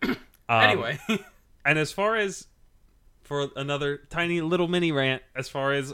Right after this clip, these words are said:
Speaker 2: like, appreciating something that someone created in spite of bad things that they did, um,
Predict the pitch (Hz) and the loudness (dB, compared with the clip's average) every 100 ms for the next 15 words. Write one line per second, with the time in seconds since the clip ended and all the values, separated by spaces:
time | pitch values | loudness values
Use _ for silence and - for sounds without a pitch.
0 | - 131 127 123 - 160 165 160 147 143 | -6 -2 -2 -2 -4 -4 -4 -2 -2 -6
1 | 135 - 151 135 143 131 - 123 113 - | -10 -8 -6 -6 -8 -10 -10 -12 -14 -12
2 | 117 110 104 101 98 - 110 107 - 107 | -6 -6 -4 -8 -10 -18 -18 -16 -16 -14
3 | 104 101 104 98 - 107 101 92 107 104 | -16 -16 -18 -18 -16 -10 -10 -10 -14 -14
4 | 107 113 127 123 127 123 127 _ _ - | -12 -12 -10 -10 -8 -8 -12 _ _ -20
5 | - _ _ _ _ - 113 101 98 | -20 _ _ _ _ -4 -2 -2 -4